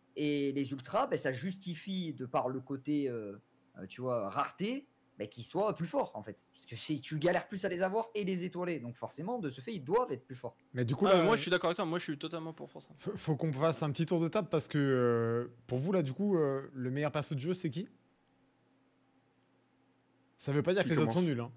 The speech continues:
Speaker 2: Ça
Speaker 1: Pour,
Speaker 2: veut dire
Speaker 1: pour moi,
Speaker 2: que
Speaker 1: c'est Végéto.
Speaker 2: Pour moi, c'est Gohan.
Speaker 3: Pour moi, c'est Gohan.
Speaker 1: Alors après, ça dépend. Tu parles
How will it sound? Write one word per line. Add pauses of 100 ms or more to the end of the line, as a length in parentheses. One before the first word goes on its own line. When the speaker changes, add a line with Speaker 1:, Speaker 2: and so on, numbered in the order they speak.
Speaker 2:
Ça
Speaker 1:
Pour,
Speaker 2:
veut
dire
Speaker 1:
pour
moi,
Speaker 2:
que
Speaker 1:
c'est
Végéto. (1040)
Speaker 2:
Pour
moi,
c'est
Gohan. (1900)
Speaker 3:
Pour
moi,
c'est
Gohan.
Speaker 1:
Alors
après,
ça
dépend. (680)
Tu
parles